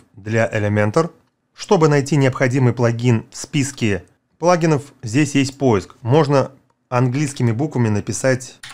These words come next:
«видео» и раздел Lightbox Modal Pop-up.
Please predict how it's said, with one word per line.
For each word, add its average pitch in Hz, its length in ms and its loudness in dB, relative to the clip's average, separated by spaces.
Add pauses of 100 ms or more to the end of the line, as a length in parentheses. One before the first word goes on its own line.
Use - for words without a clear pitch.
(220)
«видео» 120 680 0 (560)
и 185 160 -2
раздел 139 500 2
Lightbox 120 600 -2 (120)
Modal 120 480 0
Pop-up. - 440 -2